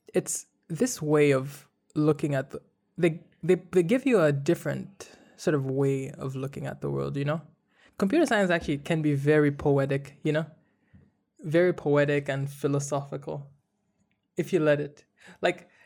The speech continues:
w-, I'll never forget the f-, the most, uh,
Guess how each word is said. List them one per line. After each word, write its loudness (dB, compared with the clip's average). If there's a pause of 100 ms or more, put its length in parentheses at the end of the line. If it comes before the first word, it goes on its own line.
(120)
w-, -4
I'll 4
never 2
forget 0
the -2
f-, -10 (540)
the 0
most, -2 (300)
uh, -2